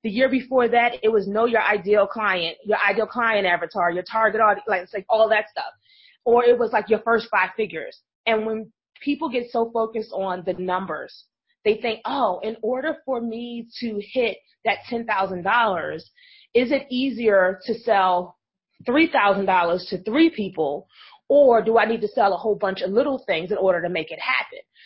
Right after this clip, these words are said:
Of course, we're always gonna say, "If we can get those three people at three thousand dollars," but that's not always as easy as some people make it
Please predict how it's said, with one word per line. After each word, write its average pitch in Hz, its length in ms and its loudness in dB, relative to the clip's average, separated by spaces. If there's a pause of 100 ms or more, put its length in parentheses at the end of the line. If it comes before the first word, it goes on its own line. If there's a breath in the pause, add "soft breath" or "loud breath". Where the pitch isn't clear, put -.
(120)
Of 247 140 0
course, 427 260 4
we're 269 80 4
always 262 380 4
gonna 196 260 2
say, 190 300 2
"If 190 120 -2
we 233 160 0
can 208 120 -2
get 208 120 -2
those 196 220 0
three 220 160 -4
people 240 320 -2
at 165 140 -2
three 196 160 -4
thousand 175 400 -2
dollars," 185 440 0 (320 loud breath)
but 262 140 2
that's - 220 0
not 339 160 2
always 294 280 4
as 233 200 2
easy 233 360 -2
as 185 180 -2
some 196 160 0 (180)
people 202 180 -4
make 180 220 0
it 156 100 -10